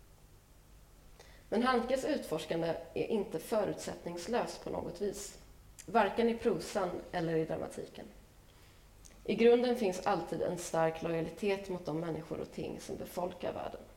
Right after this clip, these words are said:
I romanen Kort brev till långt farväl möter berättarjaget på en gata i U S A en manlig student.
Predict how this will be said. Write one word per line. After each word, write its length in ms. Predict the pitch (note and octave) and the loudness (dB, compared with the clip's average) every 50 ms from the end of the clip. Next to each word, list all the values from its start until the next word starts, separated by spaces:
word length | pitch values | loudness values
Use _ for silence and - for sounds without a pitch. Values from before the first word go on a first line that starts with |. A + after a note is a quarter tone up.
| - - - - - - - - - - - - - - - - - - - - - | -20 -20 -20 -20 -20 -20 -20 -20 -20 -20 -20 -20 -20 -20 -20 -20 -20 -20 -20 -20 -6
I 100 | - F#3+ | -2 0
romanen 540 | G3+ G3+ G3 G#3 G3+ G3 F#3+ F#3+ F#3 F3+ F3+ | 2 2 4 4 4 4 4 4 4 2 0
Kort 300 | - - G#3 G#3 - - | -2 -4 -4 -4 -6 -2
brev 220 | - G3 G3 F#3+ F#3+ | 0 2 2 2 0
till 160 | - G3 F3+ | -2 -2 -2
långt 240 | F#3 F#3 F#3 F#3 - | 0 -2 -2 -4 -4
farväl 400 | - F#3+ G3 A3+ A#3+ G#3 - - - - - - - - - - - - - - - | -2 -2 2 2 2 2 2 -2 -6 -10 -14 -18 -20 -20 -20 -20 -20 -20 -20 -10 -2
möter 340 | - G3+ F#3+ F3+ F#3+ - F#3 | 2 2 2 2 2 0 0
berättarjaget 760 | F#3 F#3+ F#3+ F#3+ - E3 E3 E3 E3 D#3+ D#3+ D#3+ D#3+ - - | 0 0 -2 -2 -4 -4 -2 -2 -2 -2 -2 -4 -6 -6 -6
på 80 | - | -4
en 100 | E3+ F3 | -4 0
gata 400 | E3+ F#3 F3 E3+ F#3 - - F3 | 0 0 0 0 -2 -6 -6 -6
i 40 | F3 | -6
U 60 | F3+ - | -6 -6
S 180 | E3 - - - | -8 -8 -6 -4
A 160 | D#3+ - - - - - | -4 -4 -4 -6 -8 -8
en 160 | F3 F3+ F#3 | -8 -6 -4
manlig 320 | F3+ F3 E3+ F3 F3 F3 | -4 -4 -6 -8 -10 -10
student. 560 | - - - F#3 F#3 - - - - - - | -10 -10 -8 -6 -6 -6 -6 -10 -14 -18 -20